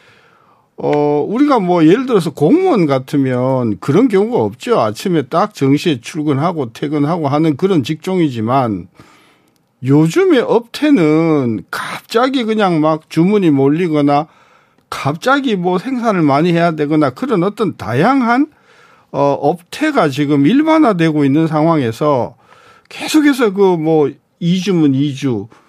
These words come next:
삼 개월이면 삼 개월, 어, 주 오십이 시간 이상은 못한다. 이렇게 묶어두는 것은 매우 전근대적이다. 따라서 이 영업의 형태가 매우 다양화되고 특히 또 이제 온라인화되면서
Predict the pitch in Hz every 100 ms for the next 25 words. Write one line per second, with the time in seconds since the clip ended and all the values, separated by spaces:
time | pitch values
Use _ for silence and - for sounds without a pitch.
0 | _ - - 214 190 185 175 151 131 127
1 | 190 180 165 156 120 85 - _ _ _
2 | _ _ _ _ - 123 123 - 190 147
3 | 160 175 160 160 165 165 143 160 160 135
4 | 107 143 - 160 143 247 320 269 226 -
5 | 226 196 226 233 175 220 196 110 - _
6 | _ _ _ 143 302 403 170 160 208 254
7 | 208 220 220 170 143 123 107 113 110 92
8 | - 240 247 170 220 233 - _ _ _
9 | _ - 185 180 170 165 160 175 _ _
10 | _ - 139 156 262 302 269 220 220 302
11 | 285 226 196 160 254 370 185 156 151 170
12 | 151 120 117 101 113 147 247 _ _ _
13 | _ _ _ - 330 320 311 - 226 175
14 | 165 147 147 226 254 254 247 220 175 185
15 | 175 147 139 170 180